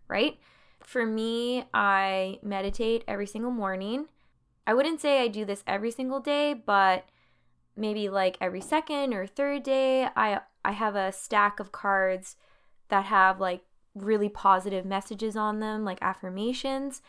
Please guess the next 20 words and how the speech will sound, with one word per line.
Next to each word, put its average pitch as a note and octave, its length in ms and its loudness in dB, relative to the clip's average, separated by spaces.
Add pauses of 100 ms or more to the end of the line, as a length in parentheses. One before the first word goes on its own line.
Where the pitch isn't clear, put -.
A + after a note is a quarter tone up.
(340)
So, G3+ 400 6
um, F#3 580 2
for G#3+ 140 0
example, G3+ 380 0
like, F#3+ 180 0
today's F#3 360 -4
card F3+ 400 0
was, E3+ 520 -2 (440)
"I F#3+ 100 2
can F#3+ 200 -4
change F#3 320 -6
my G3 140 -6
patterns F3 760 0
when F#3+ 200 -4
I F3 100 -4
change F3 400 -6
my F#3 120 -6
mind E3+ 320 -6
about E3 340 -6
them." - 300 -8